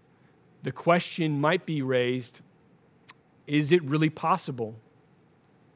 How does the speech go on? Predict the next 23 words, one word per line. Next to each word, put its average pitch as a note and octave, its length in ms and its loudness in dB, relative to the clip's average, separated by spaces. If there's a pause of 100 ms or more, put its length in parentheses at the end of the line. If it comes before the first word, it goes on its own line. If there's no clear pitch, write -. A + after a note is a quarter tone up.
(140)
for D3 200 -2
someone D#3+ 400 2
who D3 140 0
is B2+ 140 0
really D#3 280 2
part F3 420 2
of D#3+ 160 -2
the D#3+ 100 -2
house D#3 300 -2
of C3+ 140 -6
God, A2+ 340 -4 (260)
really E3+ 320 2
a D3+ 80 0
Christian, C3 640 -4 (180)
really D#3 280 0
a D#3 80 0
believing E3+ 920 2 (360)
person D#3 420 0
who C3+ 120 -2
trusts E3+ 480 -2
in D#3+ 180 -4
Jesus, B2+ 640 -6 (440)
to D3+ 460 -2